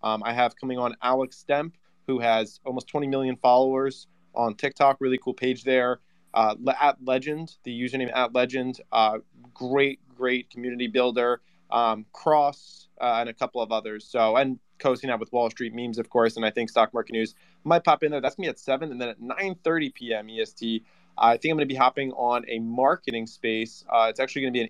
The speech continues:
influencer marketing space. Um, they asked me to join, speak a little bit about my perspective, and just continue to, uh, you know, chat about those things. So that's when we'll be back on Spaces. In the meantime, obviously, we'll all be pumping out content. If you had any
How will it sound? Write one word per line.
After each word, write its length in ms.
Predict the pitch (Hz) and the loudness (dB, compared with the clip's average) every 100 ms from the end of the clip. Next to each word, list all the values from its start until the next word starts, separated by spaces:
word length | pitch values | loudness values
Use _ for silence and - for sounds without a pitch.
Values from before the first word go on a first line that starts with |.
| - | -6
influencer 460 | 170 170 175 151 | -8 -4 -4 -2
marketing 400 | 127 120 127 120 | 0 0 0 -4
space. 380 | 107 - 107 - _ _ _ - | -4 -2 -2 -2 _ _ _ 2
Um, 240 | 117 117 | 4 4
they 120 | 127 | 4
asked 160 | 127 - | 2 0
me 80 | 123 | -6
to 80 | |
join, 360 | 113 156 151 147 | -4 -2 0 -2
speak 220 | - 127 | -4 -6
a 40 | 120 | -4
little 160 | 120 | -4
bit 120 | 113 | -2
about 160 | 113 107 | 0 0
my 160 | 127 135 | 0 -2
perspective, 760 | 131 - 127 - 131 120 117 _ _ _ _ - | -6 0 0 0 -2 -2 -4 _ _ _ _ -2
and 440 | 120 117 117 113 - | 0 0 -2 -6 -8
just 260 | 127 - | -8 -8
continue 600 | - 127 - 139 135 131 | -10 -12 -6 -2 0 0
to, 580 | 123 - 135 131 127 123 - | -2 -4 0 2 2 0 2
uh, 280 | 117 117 113 | 6 6 6
you 80 | 123 | 0
know, 100 | 123 | -6
chat 200 | - 135 | 0 0
about 240 | 143 135 | 2 0
those 180 | 143 165 | -2 -4
things. 220 | 110 104 | -8 -8
So 260 | - 123 110 _ _ _ _ | 0 0 0 _ _ _ _
that's 240 | 143 151 | 2 2
when 60 | 170 | -2
we'll 60 | |
be 80 | 160 | -4
back 200 | 156 143 147 | 0 0 -2
on 100 | 135 | -10
Spaces. 400 | - 143 139 143 | -8 -10 -10 -10
In 80 | |
the 60 | 131 | -6
meantime, 400 | 131 131 139 127 | -6 -2 0 2
obviously, 320 | 123 131 127 | 2 0 -2
we'll 100 | 123 | 0
all 80 | 120 | 0
be 100 | 120 | -2
pumping 300 | 123 131 131 | -4 -4 -2
out 140 | 117 | -2
content. 580 | 117 127 127 127 135 123 | 0 0 0 -2 -6 -8
If 140 | 123 120 | -14 0
you 40 | |
had 160 | 123 127 | 2 2
any 300 | 123 123 | -2 -12